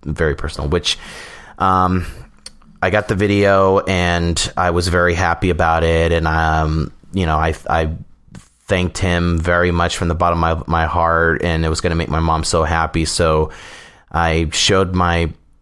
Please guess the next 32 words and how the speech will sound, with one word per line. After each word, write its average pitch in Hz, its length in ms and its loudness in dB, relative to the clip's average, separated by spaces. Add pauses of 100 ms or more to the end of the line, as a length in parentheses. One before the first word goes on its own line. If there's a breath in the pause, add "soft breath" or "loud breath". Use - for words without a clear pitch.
(100)
dad 85 420 2
and 85 100 0
my 85 140 0
sister, 85 600 0
and 82 120 0
they 82 140 2
were 82 340 0 (120)
really 87 340 2
shocked 80 460 0
by 82 220 0
it. 82 220 2
And 80 220 0
so 82 260 0
we 82 360 2 (800)
had, 85 540 0
uh, 80 500 0 (400)
set 92 240 0
up 90 100 0
a 87 60 0
thing 87 340 0
where 82 280 2
we 87 260 0
<laughs> - 60 -2
would, 85 240 0 (500 loud breath)
um, 82 440 0
play 104 280 2
the 98 140 0
video 85 840 2 (320)
for - 340 -2
my 92 160 2
mom. 80 600 0 (100)
And 80 400 0